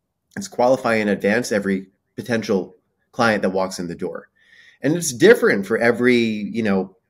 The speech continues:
practice area, even different depending on the state you live in for something like personal injury.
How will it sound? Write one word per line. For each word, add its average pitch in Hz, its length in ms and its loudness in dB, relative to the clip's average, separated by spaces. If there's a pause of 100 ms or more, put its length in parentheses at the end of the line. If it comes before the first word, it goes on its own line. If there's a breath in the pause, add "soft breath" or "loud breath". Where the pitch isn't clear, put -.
(100)
practice 156 480 -2
area, 117 520 4
even 165 320 -4
different 165 420 -4
depending 147 300 -6
on 143 120 -2
the 120 60 -4
state 147 260 -4
you 135 120 -2
live 127 220 2
in 90 240 -2 (320 soft breath)
for 98 80 -12
something 104 280 -2
like 98 140 0
personal 95 380 -4
injury. 85 380 -8